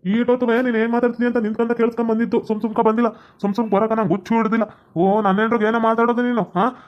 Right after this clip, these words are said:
ನೀರ್ನ ಹಾಕಿ ನಾರು ಹಿಡ್ಕೊಂಡು ಹೋಯ್ತಾಳೆ, ನಾನಾರು ಹಿಡ್ಕೊಂಡು ಹೋಯ್ತೀನಿ. ನಿನ್ಗೆ ಎದಕ್ ಬೇಕು? ಮಂದಿ ಮನೆ ಉಸಾಬ್ರಿ ನಿನ್ಗೆ ಯಾಕೆ ಬೊಗಳು ಮೊದ್ಲದ್ನ? ಓ, ಎಲ್ಲಾದ್ರೂ ಆಗ್ಲಿ ಮೂಗ್ ತೋರ್ಸ್ಕೊಂಡಂಗ ತೋರ್ಸ್ಕೊಂಡ್ ಬಂದ್ಬಿಡ್ತೀಯಲ್ಲ. ಹ್ಮ್, ನಾಟಕ ಮಾಡ್ತೀಯೇನ ನಮ್ಗೊಳತ್ತ?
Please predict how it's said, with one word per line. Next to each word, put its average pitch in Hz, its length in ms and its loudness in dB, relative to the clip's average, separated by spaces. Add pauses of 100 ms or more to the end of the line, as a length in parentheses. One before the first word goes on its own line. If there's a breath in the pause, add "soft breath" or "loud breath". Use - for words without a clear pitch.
(120)
ನೀರ್ನ 214 220 2 (100)
ಹಾಕಿ 220 240 0
ನಾರು 226 140 0
ಹಿಡ್ಕೊಂಡು 220 240 0
ಹೋಯ್ತಾಳೆ, 226 280 0
ನಾನಾರು 208 300 2
ಹಿಡ್ಕೊಂಡು 214 220 -2
ಹೋಯ್ತೀನಿ. 214 220 -2
ನಿನ್ಗೆ 202 180 0
ಎದಕ್ 226 200 -2
ಬೇಕು? 220 200 2 (360 loud breath)
ಮಂದಿ 202 200 2
ಮನೆ 220 180 0
ಉಸಾಬ್ರಿ 220 280 0
ನಿನ್ಗೆ 208 220 -2
ಯಾಕೆ 220 220 0
ಬೊಗಳು 214 240 2
ಮೊದ್ಲದ್ನ? 220 300 0 (360 loud breath)
ಓ, 175 80 2 (540)
ಎಲ್ಲಾದ್ರೂ 220 400 0
ಆಗ್ಲಿ 240 240 0
ಮೂಗ್ 233 200 -2
ತೋರ್ಸ್ಕೊಂಡಂಗ 240 480 -2
ತೋರ್ಸ್ಕೊಂಡ್ 233 280 -2
ಬಂದ್ಬಿಡ್ತೀಯಲ್ಲ. 247 480 0 (360 soft breath)
ಹ್ಮ್, 226 400 -2
ನಾಟಕ 190 240 0
ಮಾಡ್ತೀಯೇನ 254 360 0 (300)
ನಮ್ಗೊಳತ್ತ? 196 360 0